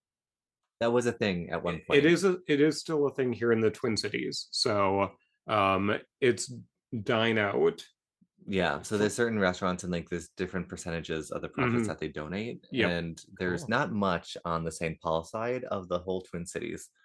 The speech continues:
Speaker 1: Um, but there's always things like the Saloon or Eagle Bolt who do
Speaker 2: Mm.
Speaker 1: great things for the community.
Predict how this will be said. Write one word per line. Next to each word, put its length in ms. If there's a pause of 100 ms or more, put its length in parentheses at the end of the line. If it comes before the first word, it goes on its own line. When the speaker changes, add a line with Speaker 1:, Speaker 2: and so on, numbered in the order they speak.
(520)
Speaker 1:
Um, 340
but 100
there's 160
always 300
things 220
like 240
the 80
Saloon 460
or 400
Eagle 200
Bolt 320 (220)
who 220
do 140
Speaker 2:
Mm. 440
Speaker 1:
great 280
things 220
for 100
the 60
community. 540